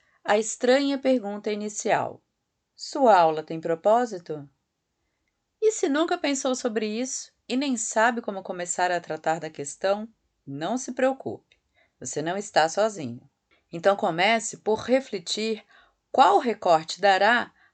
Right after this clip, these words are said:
para o tema ser abordado e por que ele é importante.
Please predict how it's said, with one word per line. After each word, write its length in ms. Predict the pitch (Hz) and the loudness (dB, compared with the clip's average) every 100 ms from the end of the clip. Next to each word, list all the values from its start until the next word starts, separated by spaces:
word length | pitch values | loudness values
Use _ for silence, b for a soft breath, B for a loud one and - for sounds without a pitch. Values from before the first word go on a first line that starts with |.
| _ | _
para 220 | 285 285 | 4 4
o 60 | 269 | 2
tema 300 | 175 156 160 | 0 -2 -4
ser 200 | - 185 | -2 -2
abordado 800 | 190 214 208 214 190 135 120 117 _ _ _ _ - | 0 -2 2 4 4 0 -8 -16 _ _ _ _ -2
e 100 | 403 | 2
por 280 | 415 381 | 4 2
que 240 | - 285 233 | 0 -2 0
ele 280 | 226 254 247 | 0 2 0
é 60 | |
importante. 960 | 226 226 233 220 - 123 113 120 - - | -2 -4 -6 -6 -4 -6 -6 -14 -20 -20